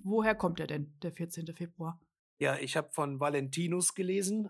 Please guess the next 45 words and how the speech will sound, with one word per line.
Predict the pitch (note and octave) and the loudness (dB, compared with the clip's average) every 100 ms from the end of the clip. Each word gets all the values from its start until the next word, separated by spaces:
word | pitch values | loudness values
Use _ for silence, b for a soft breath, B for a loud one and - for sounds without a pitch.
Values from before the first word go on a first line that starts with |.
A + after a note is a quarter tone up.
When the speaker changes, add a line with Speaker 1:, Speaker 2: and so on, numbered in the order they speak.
| - | -2
Speaker 2:
äh, | |
und | D3 D3 C#3+ D3 D3 | 0 0 0 -2 -2
von | C3+ C#3+ | -2 -2
irgendwie | D#3+ D3+ D3 C#3+ | 0 0 0 -2
diversen | C#3+ D3 D3+ C#3+ | -2 0 0 0
anderen | D3+ F3+ F#3 F3+ | -2 0 0 0
Märtyrern, | F#3 F#3+ F#3+ G3 G3 G3+ G#3+ A3+ - | 0 -2 -2 -2 0 0 0 -2 0
ähm, | D3+ D3 | 0 0
und | D3+ D3 D3+ C#3 - - | 0 0 0 -2 -4 -2
dass | C#3+ | 0
irgendwie | D3+ D3+ D3 | 0 -2 0
der | C3+ | 0
Tag | C3 D3 D#3+ | 0 0 0
auch | D3+ C3+ | 0 -2
mal | D#3 D#3 | 0 2
aus | D3 C#3+ | 2 0
dem | C#3 | -2
römischen | C3+ D#3+ D#3 D#3 D3 | 0 0 0 -2 -2
Kalender | C#3+ E3 G3 | 0 0 0
gestrichen | F#3 G3 E3+ F#3 F#3+ | -2 -2 -2 -2 -4
wurde. | E3+ F3+ F3+ | -4 0 0
Ich | C#3+ | 0
weiß | C#3 D#3 F3+ | 0 0 0
es | E3+ | 0
nicht, | F3 E3 | -2 -2
aber | D#3+ C#3 | -2 0
du | C3+ D3 | 0 -2
wirst | C#3+ D3 - | 0 0 -2
uns | C#3+ C3+ | -2 -2
sicherlich | D3 C#3+ C#3 C3+ | -4 -4 -4 -4
hier | C3+ C3 C3 b b b _ _ | 0 0 0 b b b _ _
gezieltere | - C#3 D3 C3+ - | -6 -2 0 0 -2
Informationen | A#2+ A2+ F3+ - - A#2 | -2 -4 -4 -4 -4 -4
bieten | G#2+ - - | -8 -10 -8
können. | - D#3+ - _ _ _ _ _ - | -6 -8 -10 _ _ _ _ _ 4
Speaker 1:
Aber | F3+ F3+ | 4 4
gerne, | F#3 C#4 C4 | 4 4 4
ganz | F#3 F3 F#3+ | 4 2 2
kurz | C4+ B3+ | 0 2
und | A3 | 0
knapp, | F#3 F#3+ - | 2 0 2
ja, | F3 D3+ A#3 | 4 4 4
der | C4 F#3+ | 0 -2
heilige | F#3+ F#3+ F#3+ D#3+ | 0 0 0 -2
Valentin | D3+ D#3 E3 A3+ - | -2 -4 0 2 2